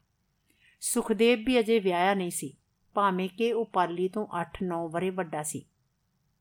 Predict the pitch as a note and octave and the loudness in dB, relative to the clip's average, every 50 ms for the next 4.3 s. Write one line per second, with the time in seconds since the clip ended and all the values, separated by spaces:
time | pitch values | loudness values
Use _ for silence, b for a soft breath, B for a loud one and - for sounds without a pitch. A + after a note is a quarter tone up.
0 | _ _ _ _ _ _ _ - F#3 F3+ F3+ F#3 G3 G3+ G#3 G#3+ G#3+ G#3+ - b | _ _ _ _ _ _ _ 0 2 2 2 2 2 2 2 2 0 -2 -4 b
1 | b b b b b b b - B3 A#3+ A#3 G#3+ B3 A#3 A3 A3 A#3 A#3+ G#3+ A3 | b b b b b b b -2 2 2 4 6 10 10 10 10 8 2 0 -2
2 | A3 - B3 A#3+ A#3+ - - G#3 G3+ F#3+ F#3+ G3 G#3 G#3+ G3 G#3+ G#3+ F#3+ G#3 F#3 | -2 0 -2 -2 -2 -2 2 2 2 2 2 0 0 0 0 0 0 2 2 0
3 | F3+ - F#3+ F#3+ G3 G3 F#3+ - - F3 E3+ F3 F3 - F3+ F#3 F3 E3+ - G3 | 0 0 -2 0 0 -2 -2 -2 0 2 2 2 2 0 -2 -2 -2 -2 -2 -4
4 | F3+ F3+ - G#3 G3+ G3+ | -4 -2 -4 -6 -8 -8